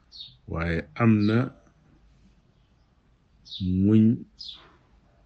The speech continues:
balaa yi ak jafe-jafe yi ba mën a am tuyaaba yi nga xam ne moom lañ ca dige.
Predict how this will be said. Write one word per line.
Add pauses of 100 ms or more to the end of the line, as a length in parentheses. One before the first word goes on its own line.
(280)
balaa
yi (920)
ak (140)
jafe-jafe
yi (2250)
ba
mën
a
am (1120)
tuyaaba
yi
nga
xam
ne
moom
lañ
ca
dige.